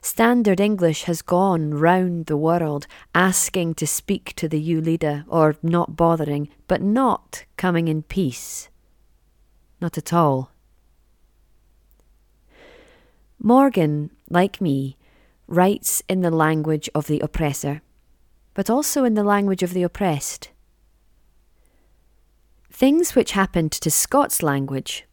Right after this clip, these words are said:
also happened to the native languages of India or Sierra Leone or North America.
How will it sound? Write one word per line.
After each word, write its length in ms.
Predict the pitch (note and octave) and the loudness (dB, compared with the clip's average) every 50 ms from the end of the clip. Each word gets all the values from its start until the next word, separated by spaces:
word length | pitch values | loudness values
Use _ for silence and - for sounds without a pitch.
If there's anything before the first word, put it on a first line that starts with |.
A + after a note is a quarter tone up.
| _ _ _ _ _ - | _ _ _ _ _ 0
also 360 | - A3+ C4+ C4 - - C4+ | 2 2 2 2 2 2 2
happened 460 | A3+ G3+ A3 G#3 - - F#3 F3 E3 | 2 2 2 0 2 0 0 0 0
to 100 | - E3+ | -2 -2
the 120 | D#3 E3 D#3+ | 0 0 2
native 440 | E3+ F3+ G3+ A3 G#3 - G3+ F3 E3 | 4 6 4 4 4 2 -2 0 2
languages 680 | E3+ E3 E3+ E3+ E3+ E3 D#3+ D#3+ - D#3 D3+ D#3 - | 2 2 2 2 0 -2 -2 -2 0 0 0 0 -2
of 280 | - - D#3 D3 D3 - - | -2 0 0 0 -2 0 0
India 500 | F3 F3+ F#3 E3+ E3 E3+ F3+ F3+ F3+ - | 2 2 4 4 4 2 2 2 0 0
or 220 | - C#3+ C#3+ C#3 | 0 -2 -2 -2
Sierra 500 | D3 - - - E3+ E3 E3 D#3+ D#3+ D#3 | -2 -4 -4 -2 0 2 2 4 2 2
Leone 520 | D3 D3+ D#3 E3 G3+ G#3+ A3 G#3+ G#3+ G#3+ - - | 2 2 4 4 6 6 6 6 4 2 0 0
or 160 | E3+ E3 E3+ | 0 0 0
North 320 | F3 F3 E3+ E3+ F3 - | 2 2 0 0 0 -2
America. 540 | F#3 F3 F3 E3 D#3+ E3 - - B2 C3 - | -2 0 0 0 -2 -2 -6 -8 -10 -12 -12